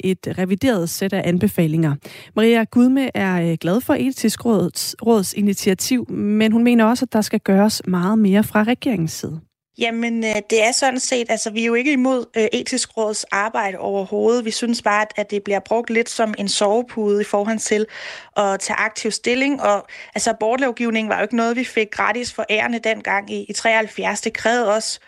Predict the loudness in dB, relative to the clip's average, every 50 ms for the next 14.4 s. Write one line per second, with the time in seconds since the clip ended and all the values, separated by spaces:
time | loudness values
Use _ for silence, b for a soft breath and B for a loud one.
0 | b b b b 0 0 0 0 0 0 0 0 0 0 0 2 2 0 0 -2
1 | -4 -4 -2 0 -2 -2 -2 -4 -6 -6 -4 -4 -6 -6 -6 -4 -2 -2 -2 0
2 | -2 -2 -2 -2 -2 -4 -4 -2 0 -2 -2 -2 -2 -4 -4 -4 -6 B B B
3 | B B B B B -2 0 2 2 2 2 2 0 -2 -4 -6 -8 -4 -2 0
4 | 0 2 0 0 0 0 0 0 0 0 2 0 0 0 0 -2 -2 0 0 0
5 | -2 -4 -4 -2 -2 -2 -2 -2 -6 _ _ _ -6 -2 -2 -2 0 -2 -2 -4
6 | -2 -4 -6 -6 -6 -4 -4 -2 0 0 -2 -2 -2 -4 -4 -2 0 0 -2 -2
7 | -2 -4 -2 0 0 0 0 0 -2 -2 -4 -4 -4 -2 -2 -2 0 -2 -2 -2
8 | -4 -6 -4 -4 -4 -4 -4 -6 B B B B B B B B 0 0 0 0
9 | 0 -2 -2 -2 -2 -2 -2 -2 -4 -8 B B B B B B 0 0 0 0
10 | 0 -2 -2 -2 0 0 0 0 0 0 0 0 -2 -2 -2 -2 -2 -2 -2 -2
11 | -4 0 0 0 0 0 -2 -4 -4 -4 -4 -6 -20 -20 _ _ _ -6 -6 -6
12 | -6 -6 _ -10 -10 -10 -10 _ -4 -4 -2 -2 0 -2 -2 -2 -2 -2 -2 -2
13 | -2 -2 -2 -2 -2 -2 0 -2 0 0 2 0 2 2 2 0 0 -2 -2 -2
14 | -2 0 0 0 -2 -4 -20